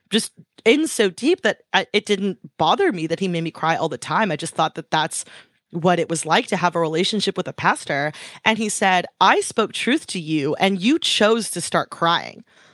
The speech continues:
Like, that, that was another big thing for him, was that, like, it is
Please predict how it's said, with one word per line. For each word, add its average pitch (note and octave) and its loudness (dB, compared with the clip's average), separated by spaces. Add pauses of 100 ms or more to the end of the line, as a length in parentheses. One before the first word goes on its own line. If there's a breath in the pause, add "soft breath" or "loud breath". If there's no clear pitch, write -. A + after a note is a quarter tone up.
(120 soft breath)
Like, G#3 2
that, G#3+ 4
that C4 4
was C4+ -4
another F#3+ 2
big D#3+ -6
thing F3+ -2
for D#3 -4
him, - -8
was F#3+ 0
that, F3 0
like, D#3 -2 (320 loud breath)
it A3 2
is F#3+ 2